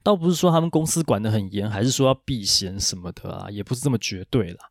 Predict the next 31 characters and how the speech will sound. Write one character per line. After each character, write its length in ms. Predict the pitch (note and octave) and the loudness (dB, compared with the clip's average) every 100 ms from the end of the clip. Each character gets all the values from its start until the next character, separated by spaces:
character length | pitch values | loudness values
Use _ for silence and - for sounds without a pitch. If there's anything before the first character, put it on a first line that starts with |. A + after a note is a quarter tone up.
| _ | _
主 260 | - A#2+ | 0 2
要 180 | C#3+ G3 | 4 4
是 220 | E3 D#3+ | 4 4
因 180 | C3 C3+ | 2 4
为 140 | D3 A#2+ | 4 2
我 400 | G#2+ F2+ E2 - | 0 -4 -6 -6
啊， 220 | - - - - - - | -6 -8 -16 -20 -20 -2
目 240 | G3 D3 | 2 2
前 300 | - - A2 | 2 2 2
我 140 | G#2+ G2 | 0 -2
在 400 | - C#3+ A#2 G2+ _ _ _ | 0 2 2 -2 _ _ _
这 100 | - - | -4 -2
个 120 | C#3 | 0
领 240 | A2 F#2+ G#2+ | 0 0 -2
域 180 | C3 A2 | 2 2
里 120 | F#2+ | 2
面 260 | A#2+ A2+ | 0 0
呢， 340 | G#2 G2+ G2+ G2 | 2 0 0 -2
其 140 | - A2 | -4 -6
实 440 | - G#2 G2+ G#2 | -4 -4 -4 -6
欠 380 | - - E3+ B2+ | -2 2 2 2
缺 340 | B2 - A#2+ A#2+ | -2 2 4 2
这 140 | A#2 | 2
个 180 | G#2+ G#2 _ | 0 -2 _
够 200 | - A#2 | 2 2
交 220 | A2+ A#2+ | 0 -2
情 200 | B2 G#2 | -2 -2
的 120 | G2+ | -2
人 160 | G2+ G2 | -2 -2
脉 300 | G#2+ B2 G2 | 2 0 0
啦。 260 | F2+ D#2 | -4 -10